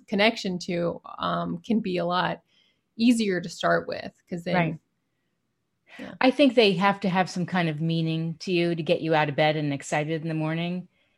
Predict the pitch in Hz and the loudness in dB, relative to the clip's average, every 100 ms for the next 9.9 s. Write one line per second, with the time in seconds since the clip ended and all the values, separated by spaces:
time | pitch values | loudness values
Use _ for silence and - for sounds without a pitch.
0 | _ _ 175 143 160 185 170 175 160 156 | _ _ -2 -2 0 0 0 -2 -4 -4
1 | 165 165 165 165 165 - 165 - - 190 | -6 -4 0 0 -2 -6 -6 -8 -4 -2
2 | 165 - 165 160 151 - 165 - 147 190 | -2 -6 -6 -4 -4 -4 -6 -6 -10 -4
3 | 196 226 - 185 180 185 208 - 156 170 | 0 0 0 4 4 6 2 -2 -2 -2
4 | - 165 156 160 190 190 208 220 220 214 | -2 -2 -2 -2 -4 -2 0 2 2 0
5 | 226 226 190 - 208 202 214 185 - _ | 0 -2 -4 -4 -6 -4 -2 -2 -6 _
6 | _ _ _ _ _ _ - 220 254 - | _ _ _ _ _ _ 2 4 4 4
7 | 240 220 208 180 202 180 - _ _ _ | 2 4 2 4 4 4 2 _ _ _
8 | _ _ _ 214 196 220 226 - 190 190 | _ _ _ -6 0 2 0 0 -4 -4
9 | - 233 196 214 190 202 180 180 - | 0 2 4 2 2 0 2 0 -4